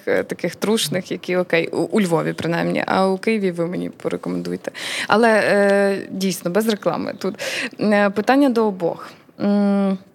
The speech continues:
зараз засудження війни, е, та дій,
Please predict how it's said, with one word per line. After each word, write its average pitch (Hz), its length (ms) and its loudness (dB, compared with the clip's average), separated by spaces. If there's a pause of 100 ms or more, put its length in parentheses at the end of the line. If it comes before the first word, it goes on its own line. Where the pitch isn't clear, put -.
(580)
зараз 214 460 2
засудження 208 580 4
війни, 185 640 2 (100)
е, 190 240 4
та 196 180 2
дій, 185 580 -2